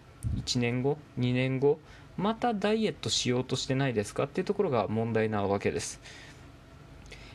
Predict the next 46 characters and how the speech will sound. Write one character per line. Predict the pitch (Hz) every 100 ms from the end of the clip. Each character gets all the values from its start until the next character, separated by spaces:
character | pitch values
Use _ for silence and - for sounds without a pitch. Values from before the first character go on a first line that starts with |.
| -
え | - 123
ー、 | 120
ダ | 202
イ | 240
エ |
ッ |
ト | -
に | 139
成 | - 156
功 | 151 165
し | -
た | 190
ん | 175
だ | 139
け | 127
ど、 | 123 151 120 107
リ | 120
バ | 143
ウ |
ン | 139
ド |
し | 139
て | 143
元 | 127 120 147
通 | 143 135
り | 113 - - - -
と | 156
か | 147 107
っ |
て | - 110
い | 104
う | 101 101 101 104
の | 95
は |
よ | 110 165
く | -
聞 | - -
く | 160 156
話 | 147 147 143 156
じ | 117
ゃ |
な | 90
い | 73
で |
す | -
か。 | - -